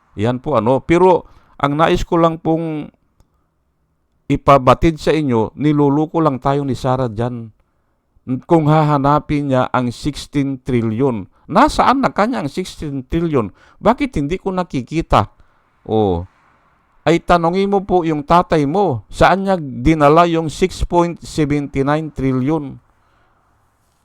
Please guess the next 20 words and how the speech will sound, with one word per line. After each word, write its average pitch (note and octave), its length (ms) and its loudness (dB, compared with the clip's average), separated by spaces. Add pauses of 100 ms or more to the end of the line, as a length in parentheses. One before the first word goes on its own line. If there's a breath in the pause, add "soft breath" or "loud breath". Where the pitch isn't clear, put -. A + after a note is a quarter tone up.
(540)
Na F3 160 2
inapurbahan F3+ 800 2
po F#3 160 0
yan C#3+ 400 2
ng D3+ 240 0
Kongreso, D3+ 720 0
ah, A2+ 160 0
ah, - 160 -10
yan, F#3 480 -6
lower A#3 240 4
house, D3 240 4
at D#3+ 160 -8
saka F3+ 240 -10
kwan, A#2+ 240 -4
ay C#3 80 -4
kasi E3 300 -4
nga F3 100 0
hawak D#3+ 400 0
niya F3 160 -12
eh. C3+ 320 -4